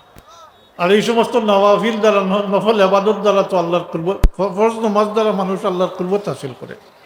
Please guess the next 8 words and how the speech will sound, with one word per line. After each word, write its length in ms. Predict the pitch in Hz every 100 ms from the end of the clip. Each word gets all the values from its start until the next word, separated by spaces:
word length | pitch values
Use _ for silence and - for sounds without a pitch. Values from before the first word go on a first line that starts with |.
| _ - _ - _ -
আর 60 |
নওয়াফিল 600 | 185 190 190 190 208 220
এবাদত 360 | 208 196 190 202
দ্বারা, 240 | 196 190
নফল 340 | 175 185 190 190
এবাদত 320 | 175 175 190
দ্বারা 240 | 196 175 170
আল্লাহর 280 | 165 175